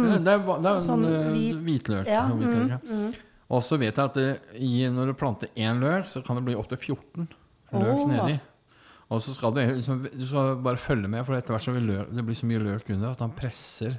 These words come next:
Speaker 1: den øverste løka oppover og litt opp av jorda. Og da vet liksom at det nå begynner å nærme seg noe.
Speaker 2: Sådd-, sådde du?
Speaker 1: Jeg
Speaker 2: Eller
Speaker 1: sådde.
Speaker 2: også, ja.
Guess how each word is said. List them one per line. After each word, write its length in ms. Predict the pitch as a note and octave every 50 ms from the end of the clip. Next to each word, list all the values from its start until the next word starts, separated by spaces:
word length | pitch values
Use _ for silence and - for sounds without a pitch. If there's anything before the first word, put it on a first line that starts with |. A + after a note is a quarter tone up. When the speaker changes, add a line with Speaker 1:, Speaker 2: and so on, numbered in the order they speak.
| - _
Speaker 1:
den 200 | - A2 A2+ F2+
øverste 380 | G2+ G2 F#2+ F#2+ G#2+ - G#2+
løka 320 | G2 F#2 F#2 - - G2 -
oppover 460 | - G2+ - _ G#2+ A2 C#3 D#3+ - - -
og 340 | - G#2 G#2+ G#2+ G2 E2 G#2
litt 160 | G2+ E2+ -
opp 240 | C#2 G2 - _ -
av 80 | G2+
jorda. 300 | G2+ G2 F#2 F#2+ G2+ B2 B2 - - _ _ - - - - - - _
Og 180 | _ _ A2
da 60 | G#2 G2+
vet 320 | F#2+ F#2 F#2+ F#2+ - -
liksom 240 | G2 G2 G2 - G2
at 160 | F#2+ - -
det 60 | G2 F#2
nå 80 | F#2
begynner 320 | F#2 G2+ F#2+ F2 F2+ F2+ F#2
å 40 | F#2+
nærme 340 | F2+ E2 E2+ D#2 D2+ D2+ -
seg 160 | - - F2 - - _ _ _ _ _ _ _ _ _ _ _ _ _ _ _ _ - - -
noe. 240 | - - F#3+ - - F3+
Speaker 2:
Sådd-, 100 | - - -
sådde 580 | - - A#3+ A3 A3 F#3+ F3 E3 - - - -
du? 100 | F3+ A3
Speaker 1:
Jeg 180 | C#4+ G4+ G#4 E4 - - - _
Speaker 2:
Eller 160 | - - D#4 -
Speaker 1:
sådde. 180 | E3+ - A#2
Speaker 2:
også, 180 | - - - - - - G#3+
ja. 100 | F#3+